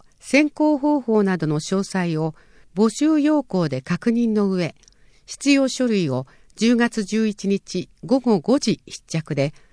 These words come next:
杉並区社会福祉協議会総務係、郵便番号一六七の零零五一、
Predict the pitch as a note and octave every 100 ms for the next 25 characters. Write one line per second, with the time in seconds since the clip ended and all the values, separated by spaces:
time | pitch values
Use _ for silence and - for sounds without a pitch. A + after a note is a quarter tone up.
0 | _ _ - A#3+ C4+ C4+ B3+ - D3+ -
1 | - - G#3+ C#4 D4 - C4 B3 - B3
2 | A#3+ A#3 A3+ D3 G#2+ E2+ - - A#3 C4+
3 | B3+ G#3 G3 A#2+ F#2+ - _ _ - _
4 | _ _ A3 B3 B3 A#3 G#3+ G3+ D#3+ C3
5 | A#2+ - - F3+ - D4 D4 A#3+ A3 A#3
6 | G#3+ D#3+ B2+ - D#3 A#3 A#3 A3+ F3 -
7 | D#3+ D3+ - - -